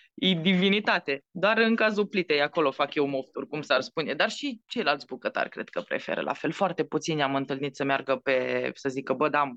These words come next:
îs leșinat după inducție”, știi? Și probabil și de asta toate tatuajele de pe mâna mea reprezentate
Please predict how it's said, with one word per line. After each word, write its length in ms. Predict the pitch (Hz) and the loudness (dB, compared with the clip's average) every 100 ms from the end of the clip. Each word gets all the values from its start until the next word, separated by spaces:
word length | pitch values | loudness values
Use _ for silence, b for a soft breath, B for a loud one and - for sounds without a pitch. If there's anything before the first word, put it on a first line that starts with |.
| - | -10
îs 140 | 131 | -10
leșinat 380 | 135 143 160 156 | -6 -4 -2 -4
după 180 | 139 139 | -4 -6
inducție”, 440 | 135 135 135 - 117 | -4 -6 -8 -8 -8
știi? 340 | - 139 147 | -8 -10 -12
Și 180 | - - | -2 0
probabil 560 | 185 175 185 180 185 180 | 0 0 2 2 2 0
și 160 | - | -2
de 80 | 180 | 0
asta 220 | 180 175 | 2 2
toate 360 | 165 175 170 147 | 0 0 0 -2
tatuajele 480 | - 160 165 156 156 | 0 2 0 0 -2
de 120 | 147 | -2
pe 140 | 151 151 | -2 -2
mâna 300 | 156 156 143 | -2 0 0
mea 180 | 156 147 | 0 0
reprezentate 640 | 143 151 143 139 165 | -2 -6 -10 -4 -4